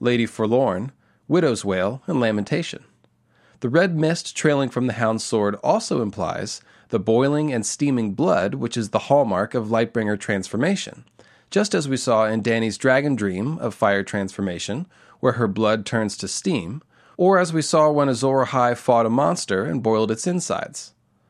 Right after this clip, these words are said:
Remember also that the bloody skulls in Mel's vision dissolved into mist. And here, the hound's fiery face is transformed, just to re-emphasize the fire transformation aspect of the Lightbringer process.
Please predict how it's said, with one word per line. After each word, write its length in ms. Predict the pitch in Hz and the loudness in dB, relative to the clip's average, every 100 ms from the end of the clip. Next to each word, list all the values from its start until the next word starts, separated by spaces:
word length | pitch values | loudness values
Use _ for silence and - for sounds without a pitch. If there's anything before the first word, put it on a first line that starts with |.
| _ - | _ -2
Remember 340 | 160 196 190 | 2 4 4
also 260 | 185 180 175 | 2 2 0
that 160 | 139 123 | 0 0
the 80 | |
bloody 240 | 113 131 135 | 2 2 2
skulls 480 | - - 123 131 127 | -2 2 2 2 0
in 140 | 113 | 2
Mel's 240 | 117 110 | 2 0
vision 400 | 120 175 127 95 | -2 -2 -2 -4
dissolved 480 | 90 98 104 90 87 | -4 -2 0 0 -2
into 200 | 92 92 | -8 -6
mist. 460 | 90 - - - - _ _ _ _ - | -8 -8 -12 -14 -18 _ _ _ _ -4
And 120 | 123 | 0
here, 340 | 160 170 104 | 2 2 2
the 120 | 110 117 | 0 -2
hound's 340 | 123 123 117 | 0 0 -2
fiery 400 | - 120 113 113 | 2 2 2 0
face 400 | - 101 107 - | 0 0 0 -4
is 160 | 95 - | -4 -2
transformed, 720 | 104 87 - 208 196 - - _ _ _ - | -4 -4 -2 0 0 -4 -14 _ _ _ -6
just 180 | 151 - | -4 -2
to 80 | 147 | 0
re-emphasize 720 | 131 120 107 101 104 95 95 | 2 0 -2 -2 2 2 -2
the 80 | 92 | -6
fire 320 | - 117 107 | 0 2 0
transformation 720 | - 104 95 104 98 90 98 | -2 -4 -2 -4 -2 -4 -4
aspect 560 | 117 123 - 87 92 - | -2 -4 -2 -4 -4 -8
of 200 | 151 170 | -8 -4
the 80 | 120 | 0
Lightbringer 460 | 104 101 95 87 | 0 0 -4 -4
process. 640 | 139 156 - - - - | -2 -2 -2 -12 -16 -18